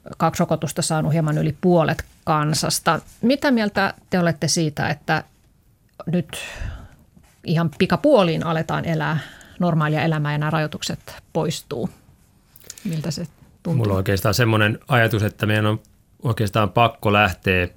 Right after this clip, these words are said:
Speaker 2: pikkuhiljaa kokeilemaan, miten siivet kantaa. Me, on, on helppo pitää jarrua pohjassa ja ei tehdä mitään – ajatuksella, että, että, että on ro-, on rohkeutta tehdä näitä asioita, mutta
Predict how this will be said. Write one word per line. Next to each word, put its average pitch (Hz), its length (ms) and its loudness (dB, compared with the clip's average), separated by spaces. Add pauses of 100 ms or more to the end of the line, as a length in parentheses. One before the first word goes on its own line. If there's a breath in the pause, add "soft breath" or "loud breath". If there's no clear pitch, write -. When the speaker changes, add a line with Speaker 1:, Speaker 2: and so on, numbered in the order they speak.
(160)
Speaker 2:
pikkuhiljaa 95 920 0
kokeilemaan, 90 680 0
miten 90 300 -2
siivet 92 440 0
kantaa. 87 580 0 (920 soft breath)
Me, 110 240 -4 (120)
on, 107 220 0
on 117 140 2
helppo 117 380 4
pitää 104 260 2
jarrua 101 580 4
pohjassa 98 680 0
ja 92 100 -2
ei 95 120 -2
tehdä 92 280 0
mitään – 101 760 0 (480 loud breath)
ajatuksella, 90 760 -2
että, 104 280 -6 (100)
että, 127 340 -6
että - 280 -10
on 113 120 -4
ro-, 120 200 0
on 131 160 0
rohkeutta 101 680 0 (160)
tehdä 98 240 4
näitä 92 320 2
asioita, 95 440 0
mutta 95 360 -2